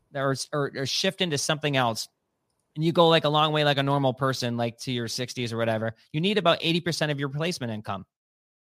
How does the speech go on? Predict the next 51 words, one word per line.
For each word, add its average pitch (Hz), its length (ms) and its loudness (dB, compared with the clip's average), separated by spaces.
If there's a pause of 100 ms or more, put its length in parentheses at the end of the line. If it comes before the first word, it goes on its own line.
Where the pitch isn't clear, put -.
(760)
because 139 240 0
your 143 80 0
bill 151 200 2
should 147 160 -2
be 151 100 0
paid 151 200 0
off. 123 160 0
You 123 60 -2
don't 151 80 0
wanna 180 140 -2
go 156 140 0
into 165 120 -2
those, 143 240 0 (420)
those 143 160 -2
parts 151 260 0
of 135 80 -4
life 143 200 2
with 147 160 -2
that, 127 300 -2
um, 120 340 -6
brewing 143 400 0
in 131 60 0
your 123 120 0
life. 117 340 -2
So - 140 -8
that's, 156 180 -2
like, 170 120 -8
a 147 60 -2
rule 139 200 0
you 135 60 -2
should 123 180 -8
follow. 110 360 -2 (280)
You 139 80 -8
should 151 160 -4
be 165 100 0
putting 175 260 0
away 165 240 2
ten 160 200 -2
to 160 60 -6
fifteen 160 340 -4
percent 156 300 -2
of 151 80 0
your 147 160 -2
income 147 380 -2
every 139 200 -4
month 143 220 -2
of 135 100 -6
your 139 120 -2
gross 156 460 0
amount 113 500 -4
earnings, 113 560 -4